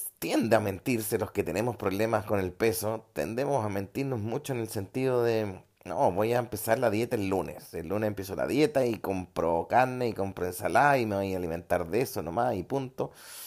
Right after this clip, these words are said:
Y al final, el martes, el miércoles ya no tenemos más dieta, y... Pero siempre es como, uno, uno tiene que tener un hito,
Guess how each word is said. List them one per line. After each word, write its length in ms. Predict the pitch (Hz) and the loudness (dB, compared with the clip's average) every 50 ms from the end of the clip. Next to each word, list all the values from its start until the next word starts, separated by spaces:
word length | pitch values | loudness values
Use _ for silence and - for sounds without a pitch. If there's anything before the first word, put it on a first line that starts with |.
| - - - - - - - - - - - _ _ _ _ _ _ _ _ _ _ _ _ _ _ _ _ - - - | -14 -16 -16 -18 -18 -20 -20 -20 -20 -20 -20 _ _ _ _ _ _ _ _ _ _ _ _ _ _ _ _ -8 -8 -4
Y 100 | - 98 101 | -2 -2 0
al 60 | 87 | 0
final, 400 | - - 98 98 104 117 131 135 | 0 -4 -2 2 4 4 6 6
el 120 | 117 101 | 4 4
martes, 340 | 95 107 123 135 - 131 107 | 6 6 4 6 4 2 2
el 60 | 98 | 2
miércoles 420 | 113 135 147 143 - 104 92 90 90 | 2 2 0 0 0 0 0 2 4
ya 320 | 113 117 113 107 95 92 - | 4 6 6 4 4 2 -4
no 280 | - 62 80 95 95 | -10 -4 -2 0 0
tenemos 280 | 92 90 92 101 92 85 | 0 0 0 0 0 2
más 220 | 85 87 85 82 85 | 2 0 0 0 0
dieta, 480 | 110 135 151 151 151 143 139 139 135 139 | 2 2 2 4 4 4 4 6 4 4
y... 300 | 135 135 131 120 - - _ | 2 0 -2 -4 -6 -10 _
Pero 180 | - 156 151 151 | 0 0 2 2
siempre 320 | 147 - 220 - 226 - 196 | 4 4 2 4 4 2 2
es 60 | - | 2
como, 500 | - 202 196 185 190 180 160 127 - - _ _ _ _ - | 2 0 2 4 4 4 2 0 -4 -10 _ _ _ _ -6
uno, 240 | - 156 175 180 - | -2 0 0 0 2
uno 240 | - 170 170 170 156 | 2 2 2 2 2
tiene 160 | 175 175 180 | 0 0 0
que 100 | 175 170 | 0 0
tener 240 | 151 147 147 180 180 | 2 2 4 4 4
un 140 | 180 160 156 | 4 4 4
hito, 480 | 160 143 - - 113 101 101 87 87 | 2 2 2 0 0 0 0 -4 -8